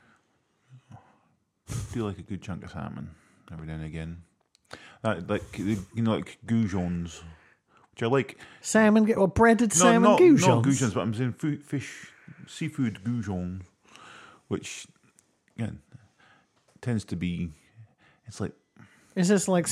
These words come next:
Speaker 1: grown
Speaker 2: scra-,
Speaker 1: up fish fingers.
Speaker 2: s-, scrappy scampi? Is that what that
Speaker 1: Possibly,
Speaker 2: sounds like?
Speaker 1: yeah.
Speaker 2: Just like any fish.
Speaker 1: Yeah.
Speaker 2: But that sounds gross.
Speaker 1: Sounds good.
Speaker 2: Only 'cause I
Speaker 1: Um,
Speaker 2: shit and piss myself and puke, uh, everywhere
Speaker 1: Yeah.
Speaker 2: for about ten hours afterwards.
Speaker 1: Um, yeah.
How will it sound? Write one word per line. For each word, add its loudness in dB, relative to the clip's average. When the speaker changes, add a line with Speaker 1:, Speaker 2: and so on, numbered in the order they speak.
Speaker 1:
grown 6
Speaker 2:
scra-, 4
Speaker 1:
up 0
fish -4
fingers. 2
Speaker 2:
s-, -4
scrappy 4
scampi? 2
Is -2
that 2
what 0
that 0
Speaker 1:
Possibly, -2
Speaker 2:
sounds 0
like? -2
Speaker 1:
yeah. -4
Speaker 2:
Just 0
like 2
any 8
fish. 2
Speaker 1:
Yeah. -2
Speaker 2:
But -4
that -8
sounds -2
gross. 0
Speaker 1:
Sounds -10
good. -10
Speaker 2:
Only 8
'cause 6
I 8
Speaker 1:
Um, 4
Speaker 2:
shit 4
and 2
piss 0
myself -2
and -4
puke, -4
uh, -8
everywhere -2
Speaker 1:
Yeah. -2
Speaker 2:
for -2
about -2
ten -2
hours 0
afterwards. -4
Speaker 1:
Um, -6
yeah. -10